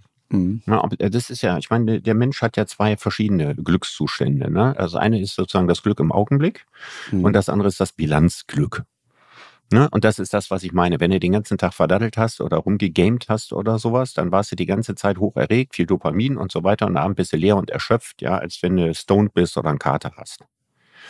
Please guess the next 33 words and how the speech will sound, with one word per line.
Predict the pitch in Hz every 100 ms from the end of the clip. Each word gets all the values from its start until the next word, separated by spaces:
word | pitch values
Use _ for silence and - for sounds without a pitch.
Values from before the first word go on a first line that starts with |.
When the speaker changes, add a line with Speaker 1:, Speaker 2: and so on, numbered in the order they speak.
| - -
Speaker 2:
Und | -
das | 85 -
Bilanzglück | 127 101 139 - 143 143
ist, | 139
du | 113
hast | 110
den | 95
ganzen | 95 107 -
Tag | 101 98
irgendwas | 98 98 95 -
gemacht, | 90 101 -
wo | 95
du |
selbst | 82 90 -
drin | 80
vorgekommen | - 113 139 - 135 131
bist | 127 -
und | 107
gehst | 110 -
am | -
Abend | - 95 90
zufrieden | - - 87
ins | 76 73
Bett. | - - - _ _ _ - - - - - -
Nur, | - -
da | 104
ist | 110
der | 95
Erregungsgrad | 87 92 101 90 139 131 - 127 139 147
im | 92 90
Augenblick | 90 76 95 127 - _ _
kleiner | - 87 76 71 69 80
gewesen, | - 110 123 139